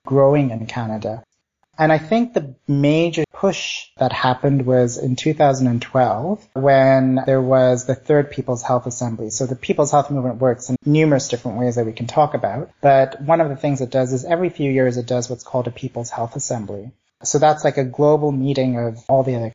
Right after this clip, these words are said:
activists and organizations and academics who are kind of involved. And this one happened in South Africa,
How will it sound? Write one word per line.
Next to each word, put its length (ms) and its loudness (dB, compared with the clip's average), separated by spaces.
activists 760 -6
and 100 -8
organizations 880 -2
and 80 -6
academics 560 -6
who 100 -8
are 60 -4
kind 300 -4
of 100 -6
involved. 760 -2
And 80 2
this 200 2
one 100 4
happened 400 0
in 300 -2
South 280 -2
Africa, 400 -2